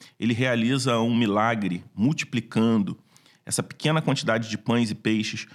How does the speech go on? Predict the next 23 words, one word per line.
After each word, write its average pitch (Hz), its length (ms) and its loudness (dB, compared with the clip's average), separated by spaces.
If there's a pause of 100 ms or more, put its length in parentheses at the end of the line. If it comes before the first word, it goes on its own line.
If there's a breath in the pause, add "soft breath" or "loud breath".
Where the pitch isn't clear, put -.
(280 loud breath)
para 113 240 2
alimentar 117 580 0
uma 113 140 2
multidão 120 580 2
de 123 100 -2
cinco 175 440 0
mil 156 200 4
homens, 123 720 2 (200)
número 147 380 4
que 143 100 -10
poderia 127 360 0
chegar 123 440 0
a 123 60 2
entre 120 260 -2
quinze 147 320 0
a 131 60 2
vinte 123 260 0
mil 123 140 2
pessoas, 123 640 -2
contando 117 540 0
mulheres 110 440 0
e 107 60 -6
crianças. 101 640 -6